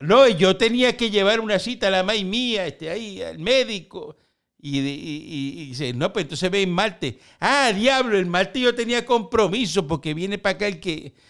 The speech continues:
el que me arregla la cisterna, yo no puedo salir de aquí." Y, y entonces dicen, "Pues venga entonces el miércoles." Este, pero es que,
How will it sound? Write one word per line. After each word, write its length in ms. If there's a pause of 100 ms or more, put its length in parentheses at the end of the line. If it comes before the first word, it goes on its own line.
(180)
el 140
que 140
me 80
arregla 320
la 120
cisterna, 540
yo 120
no 100
puedo 120
salir 280
de 80
aquí." 500 (380)
Y, 400
y 260
entonces 280
dicen, 320
"Pues 140
venga 280
entonces 340
el 140
miércoles." 460 (420)
Este, 920
pero 180
es 40
que, 680